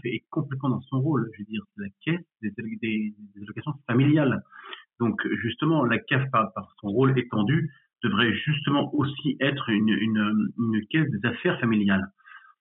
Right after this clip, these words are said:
Et, et moi, ça me paraît naturel que quand il y a, il y a, il y a un défaut de, de paiement chez un parent, que,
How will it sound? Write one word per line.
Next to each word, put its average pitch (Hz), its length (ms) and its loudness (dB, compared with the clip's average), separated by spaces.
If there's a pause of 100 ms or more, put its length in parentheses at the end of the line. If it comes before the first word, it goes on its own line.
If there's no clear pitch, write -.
Et, 113 300 2
et 113 40 4
moi, 139 240 6
ça 123 60 2
me 107 80 2
paraît 104 180 2
naturel 135 460 0
que - 80 -8
quand 120 260 0
il 110 100 0
y 107 80 2
a, 101 40 -2
il 107 80 -2
y 107 60 -2
a, 107 180 0
il 107 180 -2
y 104 40 -4
a 101 40 -2
un 98 160 0
défaut 131 440 0
de, 110 120 2
de 127 220 -6
paiement 123 340 2
chez - 160 -4
un 95 60 -4
parent, 147 420 -2 (500)
que, 135 60 2